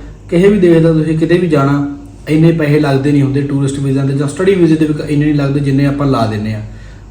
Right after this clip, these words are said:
ਵੀਰ ਦਾ ਨੰਬਰ ਨਾਲ ਦੇਵਾਂਗੇ ਤੇ ਤੁਸੀਂ ਉਹ 'ਤੇ ਸੰਪਰਕ ਕਰ ਲਿਓ। ਅ, ਜੋਗੀ ਉਹਨਾਂ 'ਚੋਂ ਨਹੀਂ ਹੈਗਾ ਵੀ ਜਿਨ੍ਹਾਂ ਦੀ ਸੜਕਾਂ 'ਤੇ ਵੱਡੇ ਵੱਡੇ ਫਲੈਕਸ ਬੋਰਡ ਲੱਗੇ ਪੰਜਾਬ ਦੇ ਵਿੱਚ ਵੀ ਤੁਹਾਡਾ ਵੀਜ਼ਾ ਫੀਸ ਐਂ ਕਰ ਦਾਂਗੇ, ਫਲਾਣਾ ਕਰ ਦਾਂਗੇ, ਇੰਨੇ ਪੈਸੇ, ਇੰਨੇ ਪੈਸੇ।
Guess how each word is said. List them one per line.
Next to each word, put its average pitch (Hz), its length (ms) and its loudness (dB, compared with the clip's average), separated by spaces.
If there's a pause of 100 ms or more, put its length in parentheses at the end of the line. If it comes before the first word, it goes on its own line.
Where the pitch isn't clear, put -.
(200)
ਵੀਰ 151 260 2
ਦਾ 170 100 2
ਨੰਬਰ 143 300 2
ਨਾਲ 127 300 2
ਦੇਵਾਂਗੇ 147 500 -2 (360)
ਤੇ 147 80 -2
ਤੁਸੀਂ 135 300 -2
ਉਹ 135 60 0
'ਤੇ 143 320 -4 (280)
ਸੰਪਰਕ 147 480 -4
ਕਰ 123 240 -6
ਲਿਓ। 110 140 -6
ਅ, 127 1000 -6 (680)
ਜੋਗੀ 151 340 2
ਉਹਨਾਂ 196 260 4
'ਚੋਂ 170 100 2
ਨਹੀਂ 165 120 6
ਹੈਗਾ 170 140 4
ਵੀ 165 180 2
ਜਿਨ੍ਹਾਂ 156 220 2
ਦੀ 147 80 2
ਸੜਕਾਂ 139 220 0
'ਤੇ 156 100 2
ਵੱਡੇ 139 200 0
ਵੱਡੇ 139 200 0
ਫਲੈਕਸ 131 280 -4
ਬੋਰਡ 135 200 0
ਲੱਗੇ 135 240 -2
ਪੰਜਾਬ 131 400 -4
ਦੇ 131 80 -6
ਵਿੱਚ 127 200 -6
ਵੀ 127 120 -6
ਤੁਹਾਡਾ 131 200 -4 (520)
ਵੀਜ਼ਾ 131 320 -2
ਫੀਸ 131 220 0
ਐਂ 127 220 -2
ਕਰ 123 160 -6
ਦਾਂਗੇ, 127 180 -8
ਫਲਾਣਾ 123 220 -8
ਕਰ 120 180 -8
ਦਾਂਗੇ, 123 180 -8
ਇੰਨੇ 120 180 -8
ਪੈਸੇ, 117 240 -6
ਇੰਨੇ 120 240 -10
ਪੈਸੇ। 123 280 -10